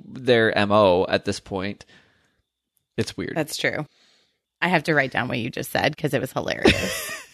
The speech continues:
Speaker 1: <laughs> So, have you ever experienced sleep paralysis?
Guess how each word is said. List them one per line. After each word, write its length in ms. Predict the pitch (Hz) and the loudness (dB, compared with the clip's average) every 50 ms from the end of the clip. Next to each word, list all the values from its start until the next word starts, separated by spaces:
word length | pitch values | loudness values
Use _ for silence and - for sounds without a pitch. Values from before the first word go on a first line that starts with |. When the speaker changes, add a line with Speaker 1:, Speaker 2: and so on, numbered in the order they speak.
| - - _ - 311 - | -20 -20 _ -8 0 4
Speaker 1:
<laughs> 80 | 262 214 - 339 - - 349 - - 381 - - 466 - _ - 453 - _ - - _ _ _ _ _ _ _ _ _ _ _ _ _ _ _ _ - | 4 6 6 4 2 2 0 2 2 0 2 0 -10 -10 _ -10 -10 -10 _ -20 -20 _ _ _ _ _ _ _ _ _ _ _ _ _ _ _ _ -2
So, 400 | - - - - - - - _ _ _ _ _ _ _ _ _ _ - | 2 4 6 6 4 4 0 _ _ _ _ _ _ _ _ _ _ 4
have 180 | - - 330 370 | 6 6 6 8
you 260 | 427 494 523 523 587 539 - - _ _ - - - - | 8 8 8 8 6 4 -2 -8 _ _ -20 -12 0 4
ever 760 | 180 220 240 214 196 214 220 220 214 208 202 196 175 - - _ _ _ - | 6 6 6 6 4 6 6 8 8 8 6 4 2 0 -4 _ _ _ -2
experienced 1040 | - 170 - - - - - - 139 123 123 127 123 123 123 131 - - - - - _ _ | -2 -2 0 -2 -4 -4 2 6 6 8 10 10 10 8 8 6 2 -4 -6 -6 -12 _ _
sleep 600 | - - - - - - 110 107 107 110 - - | -8 -4 -4 -4 -2 -2 0 0 0 0 -2 -4
paralysis? 1000 | - - 131 123 117 110 113 117 120 117 - - 131 123 120 - - - - - | 2 4 6 8 8 8 8 8 6 4 2 0 -4 -4 -2 -4 -6 -6 -8 -10